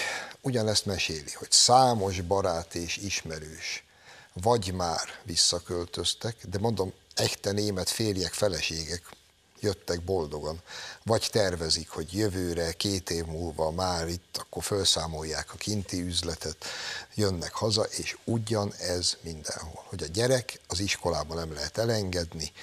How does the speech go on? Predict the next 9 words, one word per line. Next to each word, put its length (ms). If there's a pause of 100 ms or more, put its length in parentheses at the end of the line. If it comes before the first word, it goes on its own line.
(840)
megverik, 920 (500)
megalázzák, 1300
az 160
egész 400
élet 340 (300)
egy 140 (280)
porzadájá 840
vált, 320
és 140